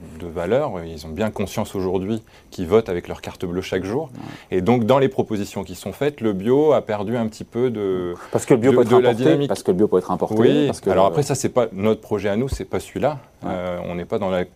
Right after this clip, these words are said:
Speaker 1: question de l'opposition des valeurs. Pour nous, le bio doit être la, le socle. C'est un cahier des charges, un cahier des charges agronomique, hein, qui travaille sur les pesticides, pas de pesticides chimiques, pas d'O G M. Euh, mais ensuite, évidemment, on veut que le bio soit équitable, avec un bon partage de la valeur,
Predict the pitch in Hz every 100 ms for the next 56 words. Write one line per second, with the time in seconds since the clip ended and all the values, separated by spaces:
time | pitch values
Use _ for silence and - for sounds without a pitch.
0 | - - - 113 95 101 107 98 104 -
1 | 117 110 95 85 87 117 151 117 - -
2 | 101 110 113 98 117 117 92 85 87 78
3 | - 101 - 165 180 - 104 92 90 92
4 | 92 90 90 104 98 90 85 87 - -
5 | - - 92 90 82 82 87 82 82 78
6 | 90 92 151 - 107 107 104 - 82 87
7 | - 87 87 82 - _ _ 101 - 98
8 | - 151 147 - 110 107 - 87 117 -
9 | 98 113 131 - 92 92 92 120 156 -
10 | - - - - 90 92 98 92 - 156
11 | - 92 92 101 139 139 - 95 87 85
12 | 107 95 85 104 - 90 85 - - 135
13 | 135 82 - 76 110 117 104 - 98 98
14 | 95 98 113 139